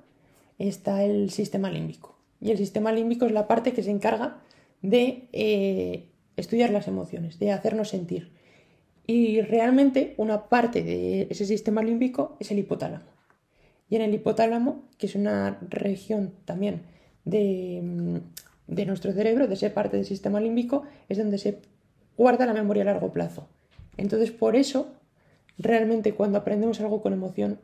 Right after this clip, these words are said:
lo vamos a recordar siempre. Y por eso también hay acontecimientos que nos generan mucho estrés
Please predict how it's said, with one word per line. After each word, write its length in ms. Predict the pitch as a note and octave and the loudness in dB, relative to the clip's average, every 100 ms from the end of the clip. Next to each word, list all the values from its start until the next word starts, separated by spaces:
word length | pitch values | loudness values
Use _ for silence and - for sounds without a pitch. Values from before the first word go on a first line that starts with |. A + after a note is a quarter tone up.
| _ | _
lo 140 | F3+ | -6
vamos 220 | F3+ - | -2 -4
a 40 | F#3 | -4
recordar 400 | F3+ F3 E3+ E3+ | -6 -6 -6 -6
siempre. 380 | - F#3+ - - _ _ _ _ _ _ _ _ | -2 -4 -4 -14 _ _ _ _ _ _ _ _
Y 120 | - B3+ | 0 2
por 200 | - A#3+ | 4 4
eso 220 | B3 C4 | 4 2
también 520 | A3+ A#3+ B3+ D4+ - _ _ | 4 4 2 0 -10 _ _
hay 180 | - G#3+ | -2 0
acontecimientos 800 | A#3 A#3 A3+ A3+ A3+ A#3+ A3+ D#3+ - | 0 0 0 0 0 0 0 -4 -4
que 100 | D#3 | -10
nos 160 | D#3+ | -8
generan 320 | - G3+ G3 | -4 -2 0
mucho 200 | G3+ G3+ | -2 0
estrés 440 | G#3 - B3 - | -2 2 2 2